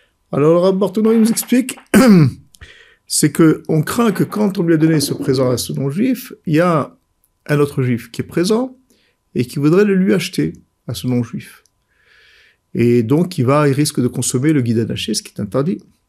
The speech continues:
Alors, on nous dit qu'on n'a pas cette crainte. Pourquoi ? Parce qu'on n'a pas cette crainte. Parce que on voit très bien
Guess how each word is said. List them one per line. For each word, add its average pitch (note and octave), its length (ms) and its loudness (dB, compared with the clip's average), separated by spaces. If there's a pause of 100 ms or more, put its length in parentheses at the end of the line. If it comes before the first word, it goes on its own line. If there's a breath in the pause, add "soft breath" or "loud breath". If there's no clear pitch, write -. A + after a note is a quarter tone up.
(460)
Alors, F3 220 0
on F#3 60 2
nous F#3 80 2
dit A3 140 -2
qu'on B3 100 -4
n'a G#3+ 100 0
pas G3 140 -2
cette G#3 180 -2
crainte. B3+ 540 -4 (840)
Pourquoi ? A3+ 420 0
Parce F#3 140 -6
qu'on - 100 -6
n'a D3+ 80 -2
pas C#3+ 120 -8
cette - 180 -8
crainte. B3+ 640 -6 (520 soft breath)
Parce G3+ 280 -4
que G#3+ 360 0 (840)
on D#3+ 120 0
voit D#3 220 2
très E3 240 -2
bien D#3+ 360 0